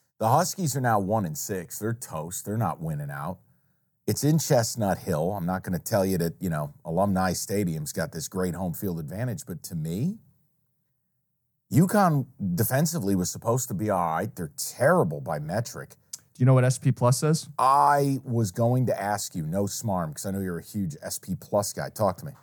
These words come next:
Speaker 2: So
Speaker 1: do you
Speaker 2: the
Speaker 1: got?
Speaker 2: numbers say this is a sixteen point win for Boston College.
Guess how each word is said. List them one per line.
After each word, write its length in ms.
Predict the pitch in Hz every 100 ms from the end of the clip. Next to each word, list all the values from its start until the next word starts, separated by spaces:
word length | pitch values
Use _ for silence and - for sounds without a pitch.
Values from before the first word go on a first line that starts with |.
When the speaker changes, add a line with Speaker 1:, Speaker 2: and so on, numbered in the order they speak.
| -
Speaker 2:
So 40 |
Speaker 1:
do 40 | 123
you 0 |
Speaker 2:
the 40 | 127
Speaker 1:
got? 40 |
Speaker 2:
numbers 380 | 143 175 180 147
say 400 | - 120 110 104 120
this 120 | 117
is 100 | 107
a 60 | 110
sixteen 600 | - 156 - - 139 127
point 360 | - 117 107
win 280 | 95 110 107
for 140 | 107 101
Boston 420 | 85 82 - 90
College. 540 | - - - - -